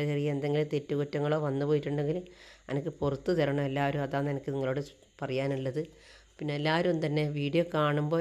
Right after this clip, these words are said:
ലൈക്ക് ചെയ്യണം. അതുപോലെ തന്നെ ലൈവിലേക്ക് കൂടി ഞാൻ, ഉം, പറയുന്ന സമയത്ത് ലൈക്ക് ചെയ്യാനൊന്നും ഞാൻ പറഞ്ഞിട്ടില്ല ആരോടും, എനിക്ക് അതിനെ പറ്റിയിട്ടൊന്നും അറിയില്ല. അപ്പോൾ ഇപ്പം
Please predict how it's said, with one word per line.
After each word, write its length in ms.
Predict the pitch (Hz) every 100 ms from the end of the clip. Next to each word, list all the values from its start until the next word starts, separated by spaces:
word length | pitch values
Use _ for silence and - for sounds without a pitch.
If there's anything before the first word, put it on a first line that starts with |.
| 151
ലൈക്ക് 320 | 139 135 - 147
ചെയ്യണം. 400 | 151 143 143 156 - - - - -
അതുപോലെ 320 | 139 147 156 156
തന്നെ 160 | 156 151 147
ലൈവിലേക്ക് 480 | 147 151 160 160 165
കൂടി 120 | 165 156
ഞാൻ, 140 | 151 151 - 160
ഉം, 120 | 147 143 156
പറയുന്ന 280 | 147 147 151
സമയത്ത് 320 | 147 147 143 151 143
ലൈക്ക് 280 | 139 165 147
ചെയ്യാനൊന്നും 420 | 151 139 143 151 151
ഞാൻ 100 | 147 147
പറഞ്ഞിട്ടില്ല 440 | 139 139 139 143 139 139
ആരോടും, 220 | 139 143
എനിക്ക് 180 | 131 - 143
അതിനെ 180 | 135 139
പറ്റിയിട്ടൊന്നും 440 | 143 139 147 151 143
അറിയില്ല. 340 | 143 160 151 156 - - - - - _ - -
അപ്പോൾ 140 | - -
ഇപ്പം 180 | -